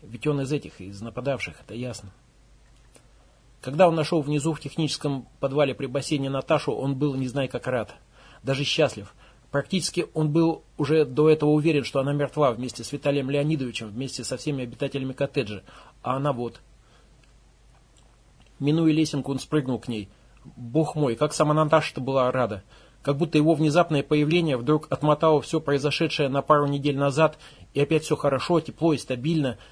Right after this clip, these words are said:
Приехал Вовка, и сейчас позовут ужинать. Потом ощущение потери, разгрома, беды вновь вернулось, и она от души наревелась, уткнувшись лицом ему в куртку. А он гладил её по вздрагивающей спине и всё шептал: «Ничего, ничего, Наташ, всё пройдёт, всё,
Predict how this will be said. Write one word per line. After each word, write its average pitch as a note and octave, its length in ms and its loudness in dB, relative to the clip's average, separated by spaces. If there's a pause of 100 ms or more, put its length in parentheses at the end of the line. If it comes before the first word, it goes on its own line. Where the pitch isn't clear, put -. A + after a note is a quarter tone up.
(160)
Приехал D#3 360 2
Вовка, D#3+ 380 2 (200)
и C3 60 -6
сейчас D#3+ 220 0
позовут D3 380 -2
ужинать. B2 480 -6 (1300)
Потом F3 260 0
ощущение D#3 460 0
потери, D#3 420 2
разгрома, C3 680 0
беды C3+ 320 0
вновь B2+ 280 -2
вернулось, D3 540 0 (300)
и B2 100 -8
она C#3+ 180 0
от C3 80 -2
души C#3+ 240 -4
наревелась, C#3+ 540 0
уткнувшись A#2+ 480 -6
лицом C3 280 -6
ему B2+ 120 -4
в - 60 -16
куртку. B2+ 380 -10 (220)
А A#2+ 60 -4
он C#3+ 140 0
гладил C#3+ 340 2
её C3 100 -2
по C3+ 140 -2
вздрагивающей B2+ 600 -2
спине C#3 320 -6
и A#2+ 40 -6
всё - 140 -8
шептал: B2 400 -4 (220)
«Ничего, C#3 320 -4
ничего, C#3+ 260 -4
Наташ, B2+ 340 -8 (160)
всё - 140 -10
пройдёт, D3 360 -2
всё, D3 160 -8